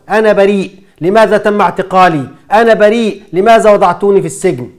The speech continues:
ولأنه تجرأ ورفع صوته قائلًا: "أنا بريء"، وأحدث بعض الضجيج، أتت الأوامر بنقله إلى زنزانة مساحتها متر مربع واحد فقط.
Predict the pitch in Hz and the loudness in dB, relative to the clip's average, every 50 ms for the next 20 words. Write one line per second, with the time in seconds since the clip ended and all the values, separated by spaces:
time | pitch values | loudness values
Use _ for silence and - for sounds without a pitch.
0 | _ _ _ _ - 131 127 131 143 147 156 160 165 156 - 160 147 143 143 123 | _ _ _ _ -14 -12 -12 -10 -10 -10 -10 -10 -10 -10 -10 -10 -8 -8 -8 -10
1 | 104 101 101 - _ _ _ _ _ _ _ - 113 131 139 - 143 127 123 120 | -10 -14 -18 -20 _ _ _ _ _ _ _ -12 -10 -8 -8 -8 -8 -10 -10 -10
2 | - - 135 123 120 - 117 107 117 117 - - 156 151 147 151 139 135 127 127 | -8 -8 -8 -8 -10 -12 -14 -16 -16 -14 -10 -8 -8 -8 -8 -8 -8 -8 -8 -10
3 | 127 - _ _ _ _ - 165 175 165 131 110 - - _ - 170 175 185 190 | -12 -14 _ _ _ _ -12 -10 -8 -10 -10 -12 -16 -16 _ -6 -6 -4 -4 -4
4 | 196 196 - - _ _ _ _ - 143 160 160 - 156 143 139 - - 139 127 | -6 -8 -12 -18 _ _ _ _ -10 -10 -10 -10 -8 -10 -12 -12 -10 -8 -8 -8
5 | 120 113 117 127 156 143 139 117 127 120 107 120 120 107 113 127 131 127 110 - | -10 -10 -10 -10 -10 -10 -10 -12 -14 -16 -14 -16 -16 -14 -12 -12 -12 -14 -14 -18
6 | _ _ _ _ _ _ _ - 165 165 175 165 165 160 147 147 147 160 165 175 | _ _ _ _ _ _ _ -10 -10 -8 -8 -8 -8 -10 -10 -8 -6 -6 -4 -4
7 | 180 190 190 185 185 190 175 151 - - - _ - 135 156 175 185 185 190 190 | -4 -4 -4 -4 -4 -6 -6 -10 -14 -20 -20 _ -10 -6 -4 -4 -4 -4 -4 -6
8 | 175 170 175 160 165 165 165 156 147 170 170 156 170 202 202 202 196 196 185 190 | -6 -6 -6 -4 -2 -2 -2 -2 -2 -4 -6 -4 -2 -2 -2 -2 -2 -4 -4 -4
9 | - 185 - - 220 220 - 202 208 208 208 233 247 247 - 214 208 202 202 208 | -4 -6 -6 -6 -10 -6 -4 -4 -4 -2 -2 -4 -4 -4 -6 -6 -4 -2 0 0
10 | 233 - 196 202 214 185 190 190 208 220 214 214 208 - - - 226 226 - 147 | 0 0 -2 -2 -4 -2 -2 0 -2 -2 -2 -4 -10 -8 -4 -4 -4 -2 -4 -6
11 | - - | -8 -10